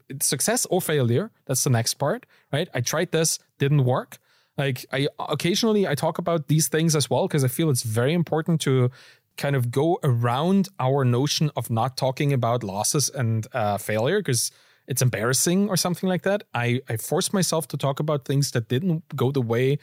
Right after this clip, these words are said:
that I wanted them, because A, it allows me to get an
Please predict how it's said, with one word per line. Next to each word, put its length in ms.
that 140
I 100
wanted 340
them, 220
because 420
A, 380
it 140
allows 360
me 60
to 80
get 160
an 80